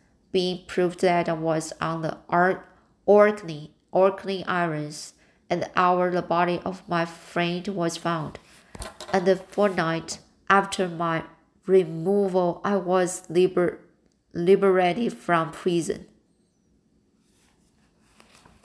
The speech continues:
All right, so this chapter, I have, uh, uh, we have, uh, we have, uh, some,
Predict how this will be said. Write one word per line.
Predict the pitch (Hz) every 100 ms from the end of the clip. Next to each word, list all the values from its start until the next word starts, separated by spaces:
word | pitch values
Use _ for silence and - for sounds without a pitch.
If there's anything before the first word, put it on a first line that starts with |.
| - - - - - _ _ _ _ - _ _ - _ - - - - _ _ _ _ -
All | 302
right, | 294 254
so | 254 233 226 208
this | 233 226
chapter, | - 214 208 208 214 208 202 190
I | 220 226
have, | 233 214 208 196
uh, | 190 180 156 - -
uh, | 214 202 190
we | 254
have, | 277 233 220 220 220 - - -
uh, | 208 190 185 180 185 196 _ - - - - - - - -
we | 233 277
have, | 269 233 220
uh, | 220 214
some, | - 202 202 196 196 170